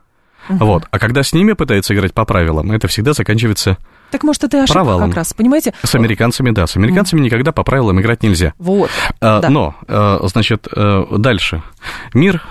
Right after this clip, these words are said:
Speaker 2: у-, э, действительно, э, стал более динамичным, он ускоряется.
Speaker 1: Мгм.
Speaker 2: Да? Но хорошо ли это ускорение?
Speaker 1: А мы не можем сказать, хорошо или плохо, оно просто так и есть, это данность. То же самое, как вы говорите, что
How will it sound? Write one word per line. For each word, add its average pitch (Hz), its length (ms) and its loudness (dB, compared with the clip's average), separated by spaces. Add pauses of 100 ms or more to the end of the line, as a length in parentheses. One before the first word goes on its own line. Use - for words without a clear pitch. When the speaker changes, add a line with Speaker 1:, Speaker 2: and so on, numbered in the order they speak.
(280)
Speaker 2:
у-, - 180 -6 (220)
э, 113 280 4 (240)
действительно, 117 880 0
э, 101 120 -2 (180)
стал 113 220 0
более 110 200 2
динамичным, 107 520 2
он 101 80 4
ускоряется. 95 680 -2
Speaker 1:
Мгм. 214 300 0 (240)
Speaker 2:
Да? 113 180 2 (340)
Но 117 160 0
хорошо - 360 0
ли 92 100 2
это 82 140 0
ускорение? 80 500 -2 (480)
Speaker 1:
А 175 180 0
мы 233 140 4
не 254 60 4
можем 240 220 2
сказать, 190 180 -2
хорошо 208 340 0
или 196 60 0
плохо, 196 300 -2
оно 190 140 2
просто 208 260 -4
так 196 220 -6
и - 20 0
есть, 190 220 -2
это 196 100 0
данность. 180 380 2
То 196 100 0
же - 60 -2
самое, 226 200 2
как 208 140 -4
вы 202 80 0
говорите, 208 340 0
что 190 200 -4